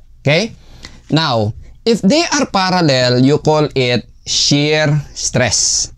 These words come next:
Otherwise, the force and area are perpendicular.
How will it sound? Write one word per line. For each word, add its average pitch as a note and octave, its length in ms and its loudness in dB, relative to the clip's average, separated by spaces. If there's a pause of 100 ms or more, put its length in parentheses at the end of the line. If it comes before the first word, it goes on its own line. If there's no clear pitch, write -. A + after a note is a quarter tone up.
(1080)
Otherwise, D3 880 2
the C#3 180 4
force F#3+ 420 2
and C#3+ 200 2
area C3 560 2
are C3+ 600 2 (640)
perpendicular. G2 960 0